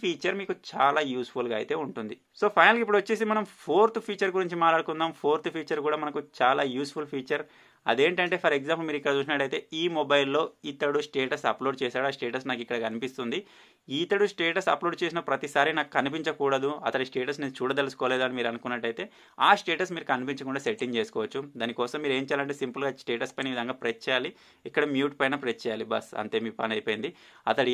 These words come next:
ఎన్నిసార్లు స్టేటస్ అప్‌లోడ్ చేసినా సరే మీకు ఎటువంటి ఇక్కడ స్టేటస్లో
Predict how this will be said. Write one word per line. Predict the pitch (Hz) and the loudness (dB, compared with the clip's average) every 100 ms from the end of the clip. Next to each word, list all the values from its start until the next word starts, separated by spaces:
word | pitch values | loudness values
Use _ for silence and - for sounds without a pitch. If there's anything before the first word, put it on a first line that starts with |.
| 131 | 2
ఎన్నిసార్లు | 160 - 151 175 170 | 0 6 8 8 2
స్టేటస్ | 156 156 160 | 0 2 2
అప్‌లోడ్ | 139 143 139 | 2 2 0
చేసినా | 135 139 | -2 0
సరే | 139 147 | -2 0
మీకు | 135 120 113 | 0 2 2
ఎటువంటి | 135 165 175 196 190 147 - - - | 2 -2 -2 -2 -2 -2 -6 -18 -10
ఇక్కడ | 139 151 | -4 -2
స్టేటస్లో | 143 139 156 170 | 2 2 0 -2